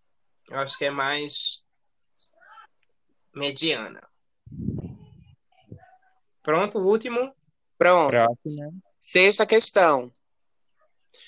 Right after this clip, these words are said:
Speaker 2: Você prefere fazer as coisas sozinho ou em equipe?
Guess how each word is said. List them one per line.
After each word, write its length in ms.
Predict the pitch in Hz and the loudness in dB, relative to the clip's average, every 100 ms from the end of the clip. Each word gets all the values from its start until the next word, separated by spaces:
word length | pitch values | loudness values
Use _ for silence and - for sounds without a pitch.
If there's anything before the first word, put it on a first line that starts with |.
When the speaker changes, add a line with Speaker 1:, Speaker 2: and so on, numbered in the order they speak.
| - | -16
Speaker 2:
Você 260 | - 185 233 | 0 4 6
prefere 400 | 240 233 220 208 | 6 6 6 6
fazer 300 | 208 196 202 | 4 4 6
as 140 | 208 | 6
coisas 420 | - 175 151 156 - | 4 2 2 0 4
sozinho 800 | 196 196 160 175 185 208 269 - | 4 4 0 -2 2 4 4 2
ou 120 | - | 4
em 140 | 208 214 | 6 6
equipe? 560 | 220 - 139 - 123 | 4 -2 -6 -6 -12